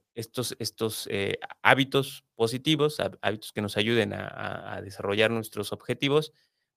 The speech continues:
pero que al tener habilidades blandas, al tener habi-, habilidades que, que nos ayuden a,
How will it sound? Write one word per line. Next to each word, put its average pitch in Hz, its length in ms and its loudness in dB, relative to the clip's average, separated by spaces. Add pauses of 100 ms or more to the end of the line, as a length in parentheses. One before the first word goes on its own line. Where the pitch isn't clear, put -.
pero 117 240 6
que 113 460 6
al 113 480 4 (320)
tener 139 320 6
habilidades 110 880 4
blandas, 120 640 2
al 101 160 -4
tener 107 200 0
habi-, 110 260 4
habilidades 107 840 4 (500)
que, 95 960 -2 (220)
que 104 140 -4
nos 101 220 -2
ayuden 113 380 4
a, 98 320 -2